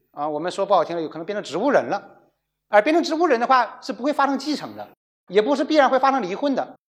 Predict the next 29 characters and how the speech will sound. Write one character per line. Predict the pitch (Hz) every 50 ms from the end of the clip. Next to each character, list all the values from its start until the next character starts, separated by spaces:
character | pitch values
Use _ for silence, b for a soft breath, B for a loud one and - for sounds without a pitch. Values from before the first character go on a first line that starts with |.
| _ _ _ _
继 | - - 330 330
承 | 277 - 180 175 165
一 | 147
定 | 143 -
是 | - -
人 | - 156 190 220
死 | - - - - 110
了 | 123 156
才 | 196 190
会 | 147 127
发 | 113 110
生 | 107 107
继 | - -
承， | 104 - - - _ _ _ _ _ _ _ _ _ _ _ _ _
继 | _ - 247
承 | 220 226
一 | 185
定 | 165 226
是 | 226 226 226
人 | 170 156 180
不 | 175 175
在 | 175 - 339 349
了 | 302 220
才 | - -
会 | 131 131
发 | - 123 117
生 | 117 110
继 | 110 113
承。 | - - 110